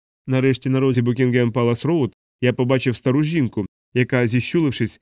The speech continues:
сиділа на ганку. Вона гарячково возилася з якоюсь бляшанкою, зламавши нігті, то лаючись, то плачучись над нею. Я пішов до маленької крамнички поблизу і знайшов там десь п'ять-шість бляшанок з бабами,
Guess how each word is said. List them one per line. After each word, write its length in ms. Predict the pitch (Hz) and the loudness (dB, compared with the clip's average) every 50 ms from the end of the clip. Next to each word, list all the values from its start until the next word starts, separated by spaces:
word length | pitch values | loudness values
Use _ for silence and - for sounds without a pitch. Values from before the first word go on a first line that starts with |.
| _ _ _ | _ _ _
сиділа 440 | - - 143 127 120 131 117 117 | -4 -4 -2 0 0 0 0 2
на 120 | 117 131 139 | 0 -2 -2
ганку. 480 | 135 123 107 90 90 82 - - 107 _ _ _ _ _ _ _ _ _ _ _ - | -2 -4 -6 -6 -6 -10 -14 -20 -20 _ _ _ _ _ _ _ _ _ _ _ -4
Вона 240 | 120 120 127 131 123 | 0 2 2 2 2
гарячково 600 | 113 127 127 127 - - - 139 127 120 117 - - | 2 2 0 0 -2 -2 -2 0 2 2 0 0 0
возилася 520 | 123 127 113 151 175 160 131 - - 113 | -2 0 0 2 0 0 0 0 -2 -2
з 80 | 104 123 | 0 -2
якоюсь 320 | 123 - - 127 123 110 | -2 0 2 0 0 2
бляшанкою, 640 | 107 127 151 - - 190 156 127 110 - 117 110 107 | 0 -4 -4 -4 -2 -2 -2 -2 -2 -2 -2 -2 0
зламавши 460 | 98 127 127 123 120 117 - - 151 | 0 0 0 0 0 -2 -4 -4 -4
нігті, 420 | 156 143 110 - - - - 92 _ _ _ _ _ _ _ - | -2 -2 -2 -4 -8 -14 -16 -16 _ _ _ _ _ _ _ 0
то 120 | - 123 | 0 2
лаючись, 500 | 127 151 170 170 143 - - 104 - _ _ _ _ | 2 2 0 -2 -4 -4 -8 -10 -10 _ _ _ _
то 120 | - 220 - | -2 -2 -2
плачучись 540 | - 135 127 120 - 120 117 127 120 - | 0 0 0 0 -2 -6 -8 -8 -6 -4
над 180 | - 139 139 127 | -4 -4 -2 -2
нею. 280 | 117 98 90 87 90 - _ _ _ _ _ _ _ _ _ _ _ - | -4 -4 -4 -6 -10 -14 _ _ _ _ _ _ _ _ _ _ _ -2
Я 140 | 123 127 120 | 0 0 2
пішов 420 | - 139 127 - 143 123 110 - - | 2 0 0 2 0 0 0 -4 -6
до 160 | - 117 131 | -2 -2 0
маленької 440 | 131 131 127 127 120 110 - 117 113 | 2 2 2 2 0 0 0 -2 -2
крамнички 480 | - 120 123 123 120 113 - - 117 98 | 0 0 0 2 0 0 -2 -2 -4 -4
поблизу 520 | 110 110 110 127 170 180 139 113 95 - _ _ _ _ _ - | -4 -2 -2 0 -2 -2 -2 -4 -6 -6 _ _ _ _ _ -4
і 120 | 117 117 | -4 -2
знайшов 400 | 107 127 127 120 - - 180 185 | 0 0 0 0 0 -2 -4 -2
там 180 | - - 117 110 | -2 -2 -2 0
десь 220 | 110 127 120 - | 0 -2 -2 -4
п'ять-шість 520 | - - 123 127 123 117 - - 123 110 107 | -4 -2 -2 -2 -2 -4 -6 -4 -4 -4 -2
бляшанок 480 | 117 120 120 - 127 117 113 113 104 | -2 -2 -2 -2 -2 -2 -2 -2 -4
з 40 | 104 | -4
бабами, 460 | 98 117 110 113 147 165 156 113 92 | -4 -4 -2 -2 -2 -2 -2 -4 -4